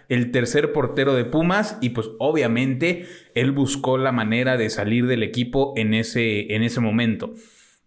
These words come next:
Me parece que tenía la oportunidad de ser el, el portero titular de Pumas, aún con la salida de,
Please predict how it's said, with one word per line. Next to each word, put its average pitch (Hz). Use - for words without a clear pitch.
Me 123
parece 123
que 123
tenía 139
la 127
oportunidad 117
de 123
ser 123
el, 120
el 101
portero 123
titular 120
de 120
Pumas, 165
aún 123
con 131
la 113
salida 123
de, 107